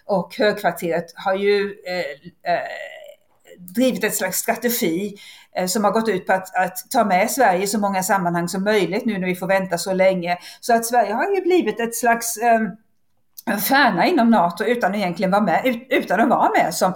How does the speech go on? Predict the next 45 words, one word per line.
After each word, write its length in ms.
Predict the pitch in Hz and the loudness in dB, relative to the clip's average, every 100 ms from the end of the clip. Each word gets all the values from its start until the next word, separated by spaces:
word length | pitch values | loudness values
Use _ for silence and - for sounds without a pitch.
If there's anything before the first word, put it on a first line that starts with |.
| - - - | -6 -18 -4
som 220 | 262 226 | 0 2
medlem. 500 | 233 233 214 165 180 202 - - - | 2 2 0 -2 -4 -6 -18 -20 -4
Eh, 340 | 233 226 226 - | 2 4 4 4
och 180 | 247 - - - 220 233 | 0 0 -8 -10 -8 -6
då, 280 | 254 240 320 370 302 - _ - - - _ _ _ | -2 0 0 0 -2 -6 _ -20 -20 -20 _ _ _
det 80 | 262 | -2
tycker 220 | 254 415 | 0 0
jag 100 | 330 | 0
faktiskt, 280 | 269 - - 214 - - _ _ | 0 -4 -14 -16 -16 -20 _ _
jag 140 | - 214 | -6 0
vill 120 | 247 | 2
inte 160 | 247 185 | 0 0
vara 140 | 311 | 0
så 80 | 269 | 2
här 140 | 233 165 | 2 4
överdrivet 540 | 240 185 185 185 - | 2 2 -2 -2 -2
positiv 540 | 254 185 226 226 180 185 | -2 -2 -2 -2 0 0
om 100 | 185 | 2
att, 320 | 180 180 - | 0 -2 0
eh, 340 | 180 170 170 165 - 175 151 - - | 4 6 4 2 -2 -2 -4 -8 -8
om 200 | 220 208 | -4 -2
en, 200 | 202 202 | -4 -4
en 100 | 196 | -4
sak 260 | 214 175 - | 0 -2 -2
som 120 | 196 | -4
egentligen 420 | 185 170 185 175 | -4 -4 -6 -4
är 80 | 180 | 0
väldigt 220 | 180 175 | 0 0
negativ, 480 | 180 165 220 339 220 | -4 -2 -2 -2 2
men 140 | 233 | 2
det 140 | 277 196 | 4 2
är 40 | |
ju 120 | 196 | 0
en 80 | 359 415 | -2 -2
möjlighet 340 | 339 208 170 170 - - - | -2 0 -2 -4 -14 -16 -4
att 160 | 220 214 | -4 -2
visa 260 | 185 202 | -4 0
upp 200 | 170 160 | -2 -2
sig. 260 | - 180 190 | -2 -2 0
Och 80 | 226 | 0
nu 100 | 247 | 2
har 280 | 240 202 208 - - _ | 2 0 -2 -10 -20 _
Sverige 360 | 233 214 190 | 0 0 0
visat 300 | 190 185 185 | -4 -6 -4
upp, 280 | 196 180 - | -2 -2 -6